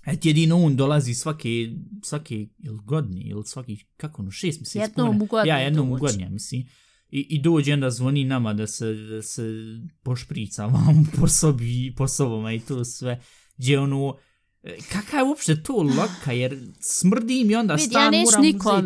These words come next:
Speaker 1: uzeti i bez veze propuh prav.
Speaker 2: Ja, ali neki, neki će reći, „Aj, šta pričaš, to je važno, posvet kući se.” Svako nek radi kako on želi.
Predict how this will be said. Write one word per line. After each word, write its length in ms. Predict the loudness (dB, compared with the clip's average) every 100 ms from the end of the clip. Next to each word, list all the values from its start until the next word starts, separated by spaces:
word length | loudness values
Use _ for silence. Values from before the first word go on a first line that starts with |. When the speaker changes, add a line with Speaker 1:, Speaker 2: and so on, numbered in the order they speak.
| 0
Speaker 1:
uzeti 220 | -4 -4
i 60 | -4
bez 360 | -2 -2 -2
veze 200 | -2 -2 -2 -8 -6
propuh 300 | -4 -4 -8 -4
prav. 120 | 0
Speaker 2:
Ja, 300 | 2 0 -2 _ _ _
ali 180 | -8 -4
neki, 320 | -4 -6 -8
neki 360 | -8 -8 -6 -8
će 180 | -8 -6
reći, 260 | -4 -6 -6
„Aj, 260 | -4 -4
šta 200 | -4 -8 -12
pričaš, 760 | -10 -8 -8 -8 -8 -8 -10
to 280 | -8 -6 -6
je 80 | -6
važno, 520 | -6 -6 -6 -8 -10
posvet 460 | -10 -10 -8 -12
kući 260 | -10 -14 -12
se.” 100 | -14 -16 _ _ _ -6
Svako 500 | -2 2 2 2 -2
nek 200 | 0 2
radi 340 | 2 2 0
kako 340 | -6 -10 -4
on 160 | -2 -2
želi. 460 | -4 -8 -10 -12